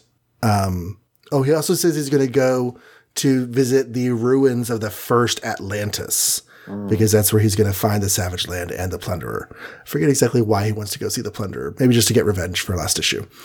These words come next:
Speaker 1: Anyway, so he starts flying away, swing away. Now, remember the, uh, original Atlantis was in the South Pole vicinity. So he flies, he sees the penguins, he goes underwater,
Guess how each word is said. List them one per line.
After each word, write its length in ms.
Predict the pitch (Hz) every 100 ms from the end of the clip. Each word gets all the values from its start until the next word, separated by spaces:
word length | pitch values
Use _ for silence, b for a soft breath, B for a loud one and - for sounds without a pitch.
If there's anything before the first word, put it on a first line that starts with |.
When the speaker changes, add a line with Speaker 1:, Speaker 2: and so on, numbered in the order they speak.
| B B B B B
Speaker 1:
Anyway, 400 | 175 175 151 135
so 140 | 135 143
he 160 | 165
starts 240 | 196 190 -
flying 240 | 156 151
away, 240 | 143 139 139
swing 280 | - 160
away. 220 | 147 131 127
Now, 100 | 131
remember 220 | 156 196
the, 160 | 175 185
uh, 280 | 160 131 123 131
original 560 | 123 120 160 170 202
Atlantis 800 | 175 127 123 123 127 113 101 -
was 280 | 120 117 110
in 420 | - 117 113 113 -
the 480 | 117 117 110 110 107
South 640 | - - - 110 107 -
Pole 540 | - 117 113 104 107 98
vicinity. 600 | 101 - 92 87 67 64 B B B B B B
So 260 | - 127
he 140 | 117 123
flies, 500 | - 127 123 127 113
he 60 |
sees 280 | 113 120 98
the 40 | 95
penguins, 840 | - 160 165 151 151 151 143 143
he 80 | 127
goes 240 | 117 113
underwater, 800 | 110 107 107 127 131 131 127 117